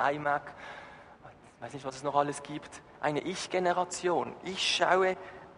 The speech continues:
dass es mir gut geht. Und ich möchte dir die Frage mitgeben, hast du noch Raum für die Not von anderen?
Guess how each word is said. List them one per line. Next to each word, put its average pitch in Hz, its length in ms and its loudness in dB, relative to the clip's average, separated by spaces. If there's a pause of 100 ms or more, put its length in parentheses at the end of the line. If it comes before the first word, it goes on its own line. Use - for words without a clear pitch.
(400)
dass 160 160 -8
es - 140 -8
mir 165 120 2
gut 175 360 -6
geht. 147 380 -2
Und 160 160 0
ich 175 140 -4
möchte 190 280 4
dir 196 120 2
die 170 120 -8
Frage 165 500 6
mitgeben, 170 680 0 (720)
hast - 380 -2
du 214 60 -2
noch 185 300 2
Raum 151 320 2
für 170 180 -4
die 151 100 -6
Not 139 300 0
von 131 220 -6
anderen? 170 640 -2